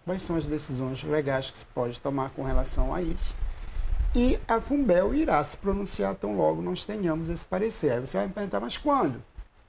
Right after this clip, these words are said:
Eu falei anteriormente que nós vamos dar início ao processo de discussão mais direta com a, os representantes das escolas de samba agora em setembro. Então, até este primeiro momento,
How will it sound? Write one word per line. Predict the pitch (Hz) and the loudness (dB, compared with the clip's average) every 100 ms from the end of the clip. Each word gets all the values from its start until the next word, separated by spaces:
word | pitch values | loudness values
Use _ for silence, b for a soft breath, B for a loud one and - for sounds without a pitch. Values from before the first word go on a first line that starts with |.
| _ _ - _ - _ | _ _ -20 _ -20 _
Eu | 147 147 | -2 0
falei | - 196 175 139 | 2 4 4 4
anteriormente | 147 165 147 160 196 190 196 208 - | 2 0 0 0 0 0 -2 -4 -8
que | 220 | -6
nós | 226 | -4
vamos | 175 165 190 180 | 0 0 0 0
dar | 165 | 2
início | 180 226 196 196 208 | 2 0 -4 -4 -8
ao | |
processo | 208 185 160 156 147 | -6 -2 0 -2 -4
de | |
discussão | 160 - - - - 156 | -6 -6 -6 -4 2 2
mais | 151 175 185 | 2 4 4
direta | 190 143 143 160 143 - | 6 4 2 -2 -4 0
com | 165 170 202 - - - - - - - - - | 4 4 6 6 4 -2 -4 -4 -4 -8 -8 2
a, | 160 156 156 165 | 4 6 4 0
os | - 151 | -2 -4
representantes | 151 156 147 151 147 131 127 - | -4 -2 -2 -2 0 0 0 -4
das | 139 139 | -2 -2
escolas | 135 151 156 | -4 -2 -2
de | 170 | -4
samba | - 170 175 190 | -4 -4 0 0
agora | 180 180 | 4 4
em | 185 | 2
setembro. | - - - 156 127 151 - - _ - _ _ - | -4 -6 0 0 0 -6 -16 -20 _ -20 _ _ 2
Então, | 151 160 - - | 6 6 2 0
até | 196 214 - 165 196 - - | 0 0 4 4 4 -4 -2
este | 156 156 - | 2 2 0
primeiro | - 214 202 214 | -4 -2 2 0
momento, | 214 233 214 214 | 0 -2 -4 -4